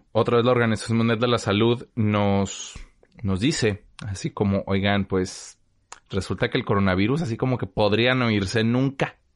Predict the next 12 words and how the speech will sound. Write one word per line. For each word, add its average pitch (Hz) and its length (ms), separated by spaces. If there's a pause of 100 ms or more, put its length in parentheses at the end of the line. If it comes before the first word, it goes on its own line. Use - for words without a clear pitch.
(1120)
Este, 92 1080 (180)
y 110 140
esto 113 220
se 110 140
vuelve 101 340
algo 107 440
endémico. 101 720 (440)
¿Qué 104 160
quiere 120 260
decir? 104 460 (180)
¿Recuerdan 131 800
cuando 104 720